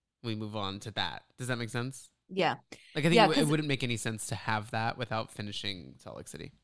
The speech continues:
Speaker 1: So I'm sure it will
Speaker 2: Okay.
Speaker 1: premiere in February.
Speaker 2: Yeah, it just feels like so long ago they an-, an-, like, we watched the trailer and they
Speaker 1: We
Speaker 2: announced
Speaker 1: didn't
Speaker 2: it.
Speaker 1: watch the trailer.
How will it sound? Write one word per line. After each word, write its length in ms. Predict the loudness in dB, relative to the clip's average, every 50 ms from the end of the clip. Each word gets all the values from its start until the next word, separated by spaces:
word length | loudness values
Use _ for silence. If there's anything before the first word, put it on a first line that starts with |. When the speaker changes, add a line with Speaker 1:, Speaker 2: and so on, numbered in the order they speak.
| _ _ _ _ _ _ _ _ _ _ _ _ _ _ _ _ _ _ _ _ _ _ _ _ _ _ _
Speaker 1:
So 120 | -2 0
I'm 60 | 0 2
sure 160 | 2 0 0
it 20 | 2
will 80 | 2
Speaker 2:
Okay. 100 | 0 0
Speaker 1:
premiere 220 | 0 0 0 0 -2
in 80 | -4
February. 500 | -6 -8 -8 -8 -8 -8 -8 -10 -12 -14 -16 _ _ _ _ _ _ _ _ _ -20 -20 _ _ _ _ _ _ _ _ 0
Speaker 2:
Yeah, 120 | 2 4
it 80 | 4 2
just 160 | 0 -2 0
feels 220 | 0 0 2 4
like 260 | 2 2 2 0 -6 -14 -12
so 320 | -8 -6 0 4 4 6 6
long 400 | 6 8 10 10 10 10 8 6
ago 340 | 4 4 4 4 4 2 2
they 180 | 2 2 2 2
an-, 200 | 2 0 -2 -4
an-, 240 | -6 -8 -6 -6 -6 -8 _ -6
like, 240 | -4 -2 -2 -2 -2
we 80 | -2 -2
watched 380 | 0 2 0 0 0 -4 -6
the 80 | -8 -6
trailer 360 | -6 -4 -2 -2 -2 -2 -2
and 100 | -4 -4
they 40 | -4
Speaker 1:
We 40 | -4 -2
Speaker 2:
announced 200 | 0 0 2 2
Speaker 1:
didn't 160 | 0 0 0
Speaker 2:
it. 60 | -2
Speaker 1:
watch 180 | -2 -4 -4 -6
the 80 | -10
trailer. 400 | -8 -8 -8 -8 -8 -8 -10 -14